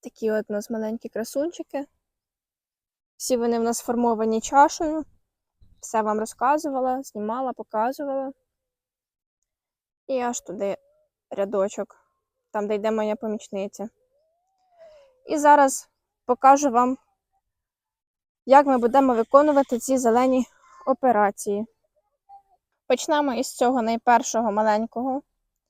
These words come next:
Хочу сказати, що всі персики в нас привиті на алечі.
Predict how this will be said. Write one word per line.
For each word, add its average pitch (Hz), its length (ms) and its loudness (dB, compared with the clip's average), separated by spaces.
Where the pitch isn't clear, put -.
Хочу 240 420 4
сказати, 247 540 0
що 226 200 -2
всі - 200 -8
персики 240 520 -2
в - 20 -4
нас 220 200 -2
привиті 220 460 -4
на 240 120 0
алечі. 226 640 -4